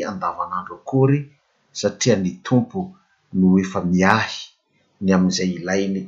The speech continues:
isan'andro, satria mendrika ahazo ny karamany ny mpiasa, hoy ny teny norenesintsika teo. Ny Deutéronomie toko fahadimy amby roapolo andininy fahaefatra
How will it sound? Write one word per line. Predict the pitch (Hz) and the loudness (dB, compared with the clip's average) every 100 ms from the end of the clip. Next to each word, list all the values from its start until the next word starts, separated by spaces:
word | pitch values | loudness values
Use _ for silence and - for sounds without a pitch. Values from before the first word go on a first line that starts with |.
| - | -8
isan'andro, | - - 90 90 113 101 120 131 _ _ _ _ - | -6 -6 -4 -4 -2 -4 -8 -12 _ _ _ _ -12
satria | - - 104 92 - 117 107 101 107 - _ | -8 -4 -4 -2 -2 2 2 2 -2 -18 _
mendrika | 95 90 101 92 - 95 90 92 - | -6 -2 -2 -2 -4 -2 -2 -6 -10
ahazo | 90 92 92 85 82 | -6 -4 -4 -4 -10
ny | 82 82 - _ _ _ _ _ _ _ _ | -18 -20 -20 _ _ _ _ _ _ _ _
karamany | - 92 92 101 92 87 - - _ _ | -6 -4 -2 -2 -2 -4 -8 -12 _ _
ny | 87 82 | -16 -16
mpiasa, | 80 - 98 90 - 110 - _ _ _ _ _ | -14 -6 -4 -4 -4 -6 -8 _ _ _ _ _
hoy | 127 110 | 0 2
ny | 95 95 92 92 | 2 2 0 -4
teny | - 87 87 90 95 92 _ _ _ _ _ _ _ | -6 -6 -6 -6 -6 -8 _ _ _ _ _ _ _
norenesintsika | 92 92 90 80 82 - - - | -4 -2 -2 -6 -8 -10 -10 -10
teo. | - - 90 82 _ _ _ _ _ - | -12 -8 -8 -10 _ _ _ _ _ 2
Ny | 135 131 - | 6 8 6
Deutéronomie | 117 160 131 135 135 151 160 | 4 4 4 6 6 4 0
toko | 156 135 - | -2 -6 4
fahadimy | 123 - 110 110 | 4 4 2 2
amby | 98 | 2
roapolo | 104 - 139 135 | -2 -4 2 4
andininy | 95 98 98 | 4 -2 -4
fahaefatra | - 101 131 147 123 - | 0 2 2 0 -2 -4